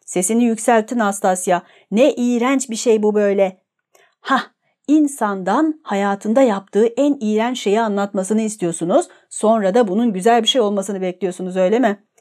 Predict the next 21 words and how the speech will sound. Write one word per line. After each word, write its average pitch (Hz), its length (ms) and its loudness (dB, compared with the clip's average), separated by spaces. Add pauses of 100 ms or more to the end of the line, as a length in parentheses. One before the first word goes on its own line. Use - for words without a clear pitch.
(180)
En 392 220 0
kötü 247 260 0
davranışlar 196 640 0
her 285 200 2
zaman 233 360 0
iğrenç 285 360 -2
olanlardır. 214 640 -2 (340)
Biraz 427 260 4
sonra 220 320 0
Ivan 339 340 2
Petrovich'in 294 560 0
anlatacaklarında 262 920 2
göreceksiniz 277 800 0
bunu. 226 300 0 (440)
Dışarıdan 359 640 2
bakınca 381 500 0
ışıl 339 320 -4
ışıl, 269 340 0
soylu 294 420 2
görünmek 320 440 0
ister. 214 340 -2